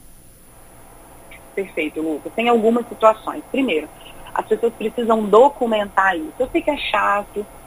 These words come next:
né? Mas assim, comece a fazer uma planilha das ligações, tira print da quantidade de ligações, coloca o número que tá te ligando no Google, que vai ter lá outras reclamações falando que é da empresa de telefonia X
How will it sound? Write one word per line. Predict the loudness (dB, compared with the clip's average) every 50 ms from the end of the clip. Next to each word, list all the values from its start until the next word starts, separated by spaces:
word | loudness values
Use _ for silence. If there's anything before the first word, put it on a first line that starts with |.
| -20 0 4
né? | 6 6 6
Mas | 6 4 2
assim, | 2 0 -4 -6 -4
comece | 0 2 2 2 2 0 -2
a |
fazer | -2 0 2 2 2
uma | 2 2 2
planilha | 4 4 4 2 2 0 -2 0 0 0 2
das | 4 4 4 4 4
ligações, | 2 0 0 0 -4 -6 -6 -6 -4 -4 -4 -6 -8 -10 -14 -16 -10
tira | -4 2 4 4 4
print | 4 4 2 0 2 2 0 -2 -4 -6 -8 -6 -4
da | -2 -2 -2
quantidade | -4 -6 -8 -8 -8 -10 -4 0 2 4 4 4 2 0 -2 -6 -8
de | -6 -4
ligações, | -4 -2 -2 -2 -4 -4 -6 -8 -8 -8 -8 -8 -12 -14 -18 -20 -20 -20 -20 -20 -20 -2 2
coloca | 4 6 8 6 6 6 2
o | 0
número | 0 2 2 2 2 2 2 0 -2
que | -2 -2
tá | -4 -4
te | -4 -4 -8
ligando | -6 -2 0 2 0 0
no | -2 -6 -8
Google, | -6 -4 -2 0 0 2 0 0
que | -2 -2 0
vai | 0 0 2 2
ter | 0 2 4
lá | 6 6 6
outras | 6 4 4 2 0 0 -2 -2 -2 -2
reclamações | -2 -2 0 -2 -2 -2 -2 -6 -6 -6 -8 -8 -8 -2 2
falando | 4 4 4 4 2 2 2 0 0
que | -2 -2
é | 0
da | 0
empresa | -2 -4 -4 -2 -2 -2 -2
de | -4
telefonia | -4 -2 -2 -2 -2 -4 -6 -6 -4 -4 -4 -2
X | -2 -2 -2 -2 0 0 0 0